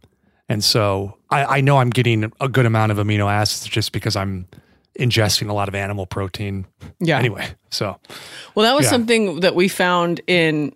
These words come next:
Speaker 2: uh, when, when my husband and I were just in Italy and France for a second, and w-,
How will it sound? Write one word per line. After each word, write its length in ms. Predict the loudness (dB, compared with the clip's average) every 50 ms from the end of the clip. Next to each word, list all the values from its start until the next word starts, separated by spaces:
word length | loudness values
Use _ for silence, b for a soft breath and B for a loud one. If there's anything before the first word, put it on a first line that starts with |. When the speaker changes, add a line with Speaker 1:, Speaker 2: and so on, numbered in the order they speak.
| _ -6
Speaker 2:
uh, 380 | -4 -2 -2 -2 -4 -6 -8 -10 -12 _ _ -20 -12 _
when, 460 | -2 -2 -2 -2 -4 -10 -18 -20 -20 _
when 360 | -4 0 2 2 2 2 0 0
my 140 | 2 2
husband 300 | 2 2 4 4 4 4
and 60 | 4 4
I 80 | 4 2
were 100 | 2 2
just 260 | 2 0 0 0 2
in 220 | 2 2 0 -2 -6 -4 -2
Italy 400 | 0 2 2 2 2 2 2 2
and 200 | 0 0 -4 -6 -8 -6
France 380 | -2 -2 0 0 -2 -4 -6 -6
for 160 | -4 -4 -4
a 60 | -2
second, 360 | -2 -2 -2 -2 -2 -4 -4 -4 _ 0
and 340 | 2 2 2 2 0 -2 B B B B B B B B B -2
w-, 200 | -2 -2 -2